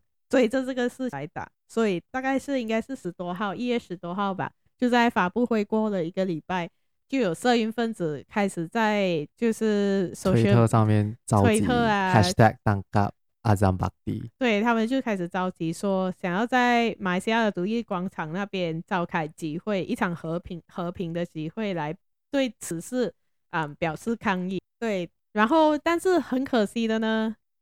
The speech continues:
Speaker 1: 在这场集会召开过后呢，警方就以一个二零一二年和平集会法令来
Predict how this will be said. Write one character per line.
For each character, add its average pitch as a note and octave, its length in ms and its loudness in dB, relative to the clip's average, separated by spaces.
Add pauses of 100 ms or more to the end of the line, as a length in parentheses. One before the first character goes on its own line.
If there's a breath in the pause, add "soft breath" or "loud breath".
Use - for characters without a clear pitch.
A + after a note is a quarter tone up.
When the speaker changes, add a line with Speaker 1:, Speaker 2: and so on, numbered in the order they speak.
Speaker 1:
在 D#4+ 220 6
这 D#4+ 180 0
场 B3+ 220 2
集 F#3 200 -2
会 C4 200 4
召 G3 240 2
开 G3+ 200 0
过 A#3 220 0
后 A3+ 220 -2
呢， F3+ 200 0
警 F3+ 240 -4
方 G#3+ 240 0
就 C#4+ 200 -2
以 F#3 220 -4
一 A3+ 100 -4
个 B3+ 180 -2
二 B3+ 160 0
零 G#3+ 160 -2
一 A#3 140 -4
二 A#3+ 160 -2
年 F#3 200 -4
和 F3 200 -4
平 G3 200 -2
集 F#3+ 220 -6
会 A#3 180 -2
法 E3+ 260 -4
令 G#3 240 -4
来 D3+ 380 -4